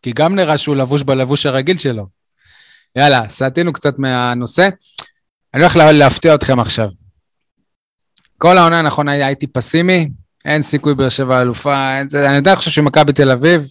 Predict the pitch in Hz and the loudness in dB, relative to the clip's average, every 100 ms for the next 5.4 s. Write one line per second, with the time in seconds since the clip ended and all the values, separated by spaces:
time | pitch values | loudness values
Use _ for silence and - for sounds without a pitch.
0 | _ _ _ _ _ _ _ - 110 151 | _ _ _ _ _ _ _ -12 -6 -2
1 | 147 139 131 123 123 127 - _ _ _ | -2 0 0 0 -2 -4 -12 _ _ _
2 | _ 131 123 117 147 135 160 170 160 - | _ -6 -4 0 0 2 4 2 2 -2
3 | 127 151 156 - 139 127 - 139 131 127 | 0 0 0 0 -2 -4 -6 -4 -2 -2
4 | 156 139 143 123 123 110 - 104 98 110 | -4 -2 0 0 -2 -4 -8 -12 -8 -4
5 | 123 175 143 | 4 6 4